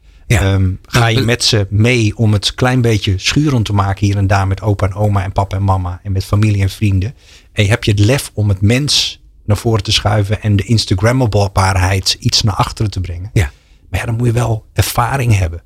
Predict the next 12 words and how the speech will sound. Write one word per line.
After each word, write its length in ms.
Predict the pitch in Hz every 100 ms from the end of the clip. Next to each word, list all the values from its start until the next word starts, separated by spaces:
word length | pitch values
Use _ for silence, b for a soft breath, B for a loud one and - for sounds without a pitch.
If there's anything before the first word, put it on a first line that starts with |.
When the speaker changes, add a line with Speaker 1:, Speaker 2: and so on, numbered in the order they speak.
| _
Speaker 2:
En 140 | - 92
dat 180 | 90 113
is 100 | -
natuurlijk 300 | - 113 -
best 220 | 127 -
wel 120 | 104
lastig 460 | 101 123 - 104 -
als 220 | 101 - -
het 140 | 92
bruidspaar 460 | 101 113 - 104 95
heel 200 | 127 143
graag 520 | - 95 95 -